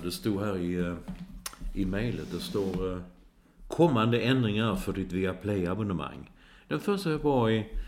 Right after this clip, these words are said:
för befintliga kunder via Play. Totala paketet går till sex, från fem fyra nio till sex nio nio.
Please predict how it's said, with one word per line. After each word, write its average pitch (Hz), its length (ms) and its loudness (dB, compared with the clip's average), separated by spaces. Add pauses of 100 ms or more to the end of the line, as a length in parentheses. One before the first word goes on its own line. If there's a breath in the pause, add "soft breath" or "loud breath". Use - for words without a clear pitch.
(880 loud breath)
för 143 80 -4
befintliga 110 540 2
kunder 107 320 6
via 92 240 4
Play. 175 580 4
Totala 127 300 0
paketet 123 300 2
går 117 140 4
till 98 140 0
sex, - 340 0
från 165 380 4
fem 156 360 4
fyra 123 380 6
nio 123 460 6
till 98 360 0
sex - 420 0
nio 104 300 6
nio. 101 360 2